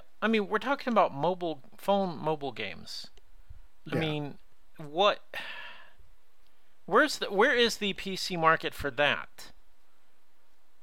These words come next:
Speaker 1: It's not like you can, I mean, what? I mean,
Speaker 2: I, I don't, here's the, here's the real problem with it. I don't know who the target audience is.
Speaker 1: I really
Speaker 2: Nintendo
Speaker 1: don't.
Speaker 2: has done a, Nintendo has done a great job of targeting the right audience for their devices.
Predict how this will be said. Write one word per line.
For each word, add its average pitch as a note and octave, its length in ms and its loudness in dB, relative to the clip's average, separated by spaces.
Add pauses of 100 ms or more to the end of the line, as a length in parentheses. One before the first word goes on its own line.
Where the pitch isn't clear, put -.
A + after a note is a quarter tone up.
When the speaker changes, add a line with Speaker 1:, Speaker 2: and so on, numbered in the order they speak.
(960)
Speaker 1:
It's E3+ 200 -2
not G#3+ 140 10
like G3+ 180 6
you G3 80 4
can, D#3 440 -2
I F3+ 120 0
mean, E3 200 4
what? D3 260 4 (100)
I F3 80 2
mean, D#3 360 2 (680)
Speaker 2:
I, B3+ 180 12 (140)
I A3+ 220 12
don't, C#4 340 12 (160)
here's G#3 360 12
the, A3 100 2
here's A#3+ 300 12
the C4 120 8
real A#3 160 12
problem A#3+ 280 12
with G#3 120 12
it. - 160 10
I G#3 140 10
don't C4 180 10
know A3+ 140 12
who A#3 120 12
the A3 120 8
target A3+ 260 12
audience A3+ 400 12
is. B2 140 0 (160)
Speaker 1:
I G#3 40 6
really A#3 160 12
Speaker 2:
Nintendo C4+ 180 12
Speaker 1:
don't. E4+ 120 12
Speaker 2:
has A3 100 12
done G#3+ 180 12
a, A3+ 80 12
Nintendo A3 640 12
has C4 120 12
done G3 140 12
a F3 60 12
great D#3+ 480 8
job F2+ 420 4 (1040)
of F3+ 240 12
targeting E3 640 12
the E3+ 140 10
right D3 260 10
audience G3 500 10
for B2 360 2
their C#3 380 4
devices. F#3+ 800 10